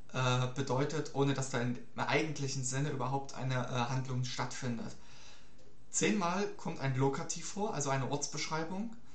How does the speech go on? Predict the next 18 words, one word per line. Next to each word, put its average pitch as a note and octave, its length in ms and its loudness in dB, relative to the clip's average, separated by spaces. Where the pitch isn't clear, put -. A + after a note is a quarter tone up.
siebenmal G3+ 560 2
ein D3 180 0
Kommutativ G#3 840 0
und D#3 320 2
einmal, F3+ 580 2
auch - 160 0
wenn D3 160 0
ich C#3+ 140 -2
das C#3 180 -2
selbst D3+ 240 0
ein B2+ 140 -4
bisschen, C3 400 -2
äh, B2+ 360 -2
strittig D#3+ 460 -2
finden, C#3+ 500 -2
finde, D3 420 0
ein B2 220 2
Ziel. C#3 440 2